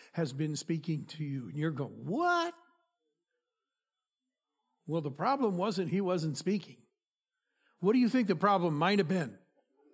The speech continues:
<laughs> You have figured that out.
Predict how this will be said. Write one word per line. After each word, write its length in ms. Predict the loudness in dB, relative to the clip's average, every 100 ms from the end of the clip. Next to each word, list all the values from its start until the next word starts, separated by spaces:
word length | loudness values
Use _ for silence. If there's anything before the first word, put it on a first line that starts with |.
| _ _ _ _ _ _ -20 -20 -20 -8 -2
<laughs> 720 | 0 2 2 2 0 0 -2 -4 -20 -20 -4
You 240 | 2 4 6
have 200 | 4 2
figured 300 | 0 2 2
that 220 | 4 4
out. 420 | 2 0 -8 -18